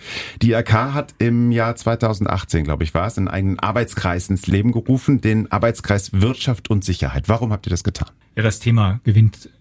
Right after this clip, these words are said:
Speaker 2: immer we-, weit mehr an Relevanz. Damals waren die klassischen Anlässe Sicherheit im öffentlichen Raum, Diebstähle, Überfälle, das Sicherheitsgefühl auf den Straßen.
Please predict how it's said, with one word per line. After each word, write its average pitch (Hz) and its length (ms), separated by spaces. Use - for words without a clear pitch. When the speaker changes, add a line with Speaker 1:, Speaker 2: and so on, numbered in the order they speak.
Speaker 2:
immer 107 180
we-, 113 180
weit 107 160
mehr 107 180
an 95 100
Relevanz. 95 460
Damals 101 400
waren 92 160
die 95 320
klassischen 104 360
Anlässe 98 640
Sicherheit 101 440
im 101 80
öffentlichen 92 500
Raum, 104 420
Diebstähle, 92 800
Überfälle, 98 480
das 90 320
Sicherheitsgefühl 104 800
auf - 120
den 95 140
Straßen. 98 640